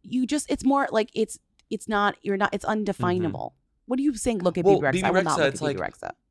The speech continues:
Speaker 2: through sheer persistence, you know, B B Rexa is like, "I will not, I refuse to be a one-hit wonder." And, like, she keeps getting chances, and guess what? Now she has multiple hits.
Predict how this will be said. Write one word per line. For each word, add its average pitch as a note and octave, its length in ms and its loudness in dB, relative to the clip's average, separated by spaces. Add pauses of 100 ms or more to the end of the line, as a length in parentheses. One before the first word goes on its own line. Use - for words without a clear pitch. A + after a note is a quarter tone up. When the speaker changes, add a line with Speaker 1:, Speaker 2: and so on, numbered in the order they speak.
(100)
Speaker 2:
through E3+ 320 0
sheer E3+ 420 -2
persistence, C3+ 920 -8
you A2 160 -4
know, G#2+ 380 -4 (260)
B C3 100 0
B C#3+ 120 -2
Rexa A#2 420 0
is F#2+ 80 -4
like, G2 280 -4 (100)
"I G2+ 160 6
will B2 180 -2
not, G#2 480 2
I G#2 100 2
refuse B2+ 500 -6
to - 60 -16
be G2+ 120 -4
a G2 40 -2
one-hit G#2 360 -6
wonder." D3 400 -4
And, A2 160 -4
like, G#2+ 240 -4 (180)
she - 240 -8
keeps B2 380 -10
getting C3+ 220 -4
chances, B2+ 460 -6
and A#2+ 120 -6
guess A2+ 240 -2
what? A#2 240 -2 (200)
Now C#3 140 0
she F3+ 200 -2
has F3 180 -2
multiple G3 480 -2
hits. C4+ 420 -2